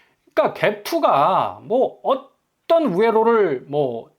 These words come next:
뚫어서라도 이런 식으로 지금 접근을 하고 있으니까 집값이 뭐 계속해서 들썩거릴 수밖에 없는 거고 매매 가격 지수 변동률 추이가 이렇게 조금 이 수그러들었어도 이런 어떤 이 잔불이 또 밑불이 살아있기 때문에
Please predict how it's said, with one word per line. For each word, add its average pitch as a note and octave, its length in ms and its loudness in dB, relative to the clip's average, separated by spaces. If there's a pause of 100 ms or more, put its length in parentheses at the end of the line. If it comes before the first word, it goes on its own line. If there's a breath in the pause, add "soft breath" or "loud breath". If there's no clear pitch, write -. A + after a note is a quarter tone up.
뚫어서라도 A#3+ 580 0
이런 B3 300 -2
식으로 B3+ 260 -2
지금 G3 160 -6
접근을 D#3 380 -10
하고 G#3 160 -6
있으니까 B2 460 -14
집값이 C#4 420 -8
뭐 C#3+ 300 -6
계속해서 - 380 -8
들썩거릴 D#3+ 460 -10
수밖에 D3 320 -14
없는 E3 220 -12
거고 B2+ 260 -16 (380 loud breath)
매매 A#3 240 0
가격 C#4+ 260 0
지수 C4+ 220 -6
변동률 A#3+ 360 0
추이가 A#3+ 300 -2
이렇게 A3+ 180 -4
조금 A#3+ 440 -4 (480 loud breath)
이 B2+ 280 -8
수그러들었어도 D#3+ 1120 -4 (200)
이런 D4 220 0
어떤 C#4 520 -2
이 D#3+ 100 -14
잔불이 F#3 640 -4
또 E3+ 420 -2
밑불이 G#3 380 -4
살아있기 B3 520 -2
때문에 C3+ 420 -10